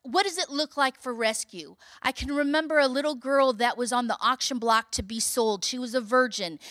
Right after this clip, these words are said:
And we work with local and federal law enforcement as well as we partner with our U S Trafficking in Persons State Department.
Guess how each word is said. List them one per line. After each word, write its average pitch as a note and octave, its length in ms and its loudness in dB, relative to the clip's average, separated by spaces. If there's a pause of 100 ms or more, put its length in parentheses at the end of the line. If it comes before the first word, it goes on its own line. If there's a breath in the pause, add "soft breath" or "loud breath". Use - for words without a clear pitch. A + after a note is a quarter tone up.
(240 loud breath)
And D4 160 2
we E4+ 100 0
work F#4 280 2
with F#4 160 -8
local F4 340 4
and E4 100 -4
federal E4+ 380 4
law D4 160 6
enforcement D#4 540 -2
as A#3 100 -6
well D4 260 4
as E4 160 -2
we C#4+ 100 -4
partner D4+ 440 0
with C#4+ 180 -6
our B3 80 0
U C#4 320 0
S D#4 220 4
Trafficking C#4+ 540 0
in A#3+ 60 -6
Persons C#4 560 -6 (280 loud breath)
State F4 400 -2
Department. D4 680 0